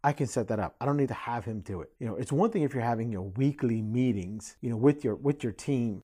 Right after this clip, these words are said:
or with your staff, and then it's like, "Yeah, hey, listen, I need,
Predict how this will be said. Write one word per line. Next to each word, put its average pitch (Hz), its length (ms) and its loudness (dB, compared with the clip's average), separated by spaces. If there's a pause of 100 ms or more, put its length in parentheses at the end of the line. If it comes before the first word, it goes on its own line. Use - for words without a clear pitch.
(140)
or 123 100 6
with 123 180 4
your 101 80 -4
staff, 131 600 0
and 131 120 2
then 127 120 4
it's 120 80 0
like, 123 160 2
"Yeah, 135 160 8
hey, 131 160 6
listen, 127 280 4
I 113 120 0
need, 117 300 2